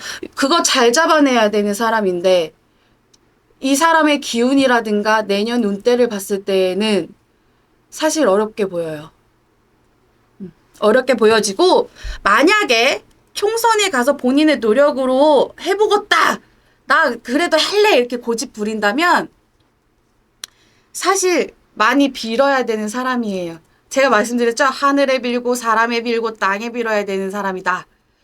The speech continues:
그렇게 빌어야 자기 업장 닦아서 운때 받아서 그래도 그나마 빛을 조금 볼 수 있는데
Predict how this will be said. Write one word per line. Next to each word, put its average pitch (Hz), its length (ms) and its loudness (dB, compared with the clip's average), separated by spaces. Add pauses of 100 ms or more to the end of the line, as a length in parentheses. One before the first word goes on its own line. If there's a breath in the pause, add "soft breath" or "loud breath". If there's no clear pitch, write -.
(260)
그렇게 277 360 -2
빌어야 240 640 2 (420)
자기 247 340 0
업장 226 340 -4
닦아서 233 720 -2 (320)
운때 240 380 -4
받아서 220 720 0 (2000)
그래도 262 420 0
그나마 220 460 -4
빛을 214 360 -10
조금 262 280 -8
볼 208 140 -8
수 202 180 -8
있는데 190 640 -2